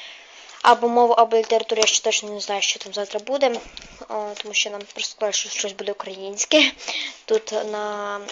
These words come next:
алгебру, тьфу ти, ну, на всякий случай, якщо вчительці не сподобається якийсь зошит.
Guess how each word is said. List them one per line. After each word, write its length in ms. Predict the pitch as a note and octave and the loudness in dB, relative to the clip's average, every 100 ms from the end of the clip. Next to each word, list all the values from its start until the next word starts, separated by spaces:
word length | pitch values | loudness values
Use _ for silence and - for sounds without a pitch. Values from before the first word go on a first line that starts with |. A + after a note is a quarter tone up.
| - - - - - | -14 -12 -12 -4 4
алгебру, 720 | G#3+ G#3+ A3+ C4+ C#4+ C#4+ - _ - | 6 6 2 -4 -4 -8 -10 _ -8
тьфу 220 | - C4+ | -2 -2
ти, 260 | - G3 G3 - - - - B3+ | -2 -6 -10 -20 -18 -14 -12 -6
ну, 140 | A3+ | -4
на 80 | G#3 | 0
всякий 340 | - A3 A3+ | 0 0 0
случай, 520 | - A#3+ C4 - D#4+ - - - - - | -2 -2 0 2 2 -2 -10 -12 -12 -6
якщо 220 | A3 - | 2 4
вчительці 440 | A3 A#3+ A3+ A3+ A#3 | 4 2 -2 -6 -6
не 40 | |
сподобається 640 | A3 - A3 G#3+ G#3 G3+ G#3 | -6 2 6 6 4 0 -6
якийсь 260 | - G3 | -8 -8
зошит. 340 | - - - | -6 -4 -4